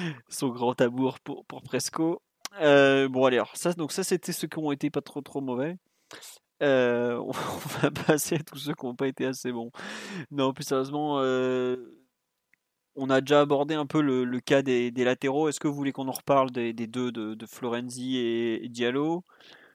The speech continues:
Ou on évite de, <laughs> de s'acharner sur le cadavre encore fumant de, <laughs> de notre ami Romain, de, je sais pas, honnêtement, je, j'avoue que je le... en fait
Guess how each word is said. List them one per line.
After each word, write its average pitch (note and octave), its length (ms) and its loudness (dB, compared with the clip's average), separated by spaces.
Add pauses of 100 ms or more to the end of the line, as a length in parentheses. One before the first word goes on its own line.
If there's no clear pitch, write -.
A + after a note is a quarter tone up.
(220)
Ou B2+ 260 -4
on B2+ 100 -4
évite C3 240 -6
de, C#3 80 -8
<laughs> - 520 -2
de C#3+ 40 6
s'acharner C3 600 0
sur B2 160 -6
le C3+ 60 -6
cadavre C3 380 2
encore B2 260 -6
fumant B2+ 420 -6
de, A#2 200 -8 (300)
<laughs> A3 340 -2
de C3+ 120 -4
notre B2 280 -2
ami B2 140 -2
Romain, B2+ 600 0
de, A#2 220 -12 (400)
je - 100 -8
sais E3 120 -2
pas, E3 120 6
honnêtement, D3 440 0
je, B2 120 -12 (120)
j'avoue C#3+ 220 0
que D3 140 -10
je B2+ 40 -10
le... B2+ 320 2
en C3+ 60 -2
fait - 280 -2